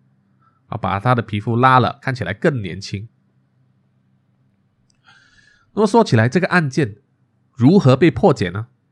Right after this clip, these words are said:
结果啊，天网恢恢啊，疏而不漏啊。七月十三号的时候，朱莱密呢，因为拥有毒品，在 Dong 这个小村呢，被警察拘捕，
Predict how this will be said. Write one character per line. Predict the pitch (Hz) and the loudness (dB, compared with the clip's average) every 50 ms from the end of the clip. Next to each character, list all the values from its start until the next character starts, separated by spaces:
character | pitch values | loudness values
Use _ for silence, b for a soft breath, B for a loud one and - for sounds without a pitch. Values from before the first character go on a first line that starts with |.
| _ _ _ _ _ _ _ _ _ _ _ _ _ _ _ _ _ _ _ _ _ _ _ _ _ _ _ | _ _ _ _ _ _ _ _ _ _ _ _ _ _ _ _ _ _ _ _ _ _ _ _ _ _ _
结 | _ - 127 147 | _ 2 2 2
果 | 151 - 113 95 82 - | 2 0 -2 -4 -4 -8
啊， | - - _ _ _ _ _ _ | -12 -20 _ _ _ _ _ _
天 | - - - 196 196 196 196 202 185 | -10 -2 2 2 2 2 2 0 -2
网 | 123 95 - 90 - | -2 -4 -4 -8 -6
恢 | - 175 165 160 | -2 0 0 0
恢 | - - 151 147 127 107 | 0 -2 -2 -2 -2 -4
啊， | 98 | -6
疏 | - - - 190 190 175 170 | -10 -8 -6 -4 -2 -2 0
而 | 101 101 | -2 -2
不 | 98 101 107 104 | -2 -2 -2 -2
漏 | 113 107 92 87 | -2 -2 -4 -6
啊。 | - _ _ _ _ _ _ _ _ _ _ _ _ _ _ _ _ _ _ _ _ _ _ _ _ _ _ | -12 _ _ _ _ _ _ _ _ _ _ _ _ _ _ _ _ _ _ _ _ _ _ _ _ _ _
七 | - - 226 220 226 | -6 0 2 2 4
月 | 226 214 185 | 4 4 4
十 | - - 151 | 2 2 -2
三 | - - 180 175 175 175 | 0 2 2 2 2 2
号 | 156 190 190 151 | 2 2 2 2
的 | 117 104 | 2 0
时 | - - 117 | -2 -4 -4
候， | 113 127 101 - - _ _ _ _ _ _ _ _ _ _ _ _ _ _ _ _ _ _ _ _ _ _ _ _ _ _ | -2 -4 -4 -6 -10 _ _ _ _ _ _ _ _ _ _ _ _ _ _ _ _ _ _ _ _ _ _ _ _ _ _
朱 | - 156 160 | 2 2 4
莱 | 175 180 180 185 | 6 6 4 4
密 | 185 190 185 180 | 4 2 0 0
呢， | 170 165 160 | 0 -2 -2
因 | 165 185 180 | -2 0 2
为 | 185 185 180 | 2 2 4
拥 | 185 196 190 190 | 4 2 2 2
有 | 175 131 92 82 - - _ _ | 0 0 -2 -2 -6 -12 _ _
毒 | 120 123 135 | -4 -2 0
品， | 131 113 95 95 104 - _ _ _ _ _ _ _ b b b b b b b b b b | 0 -2 -2 -4 -8 -20 _ _ _ _ _ _ _ b b b b b b b b b b
在 | - 175 165 151 143 135 127 120 117 | 0 2 4 4 4 4 4 2 0
Dong | - - 175 160 156 135 123 | 0 0 0 0 0 0 -4
这 | 139 143 | -4 -2
个 | 139 127 | -4 -2
小 | - - 92 90 | -2 -4 -4 -4
村 | - - - 120 113 113 | -6 -6 -6 -6 -6 -6
呢， | 113 113 117 - _ _ _ _ _ _ _ _ | -8 -10 -10 -12 _ _ _ _ _ _ _ _
被 | - 170 160 156 | -2 0 0 0
警 | - - 110 95 95 | -2 -4 -8 -8 -8
察 | - - 107 113 | -6 -4 -4 -4
拘 | - - 180 | -2 0 -2
捕， | 151 110 92 - _ | -2 -2 -4 -8 _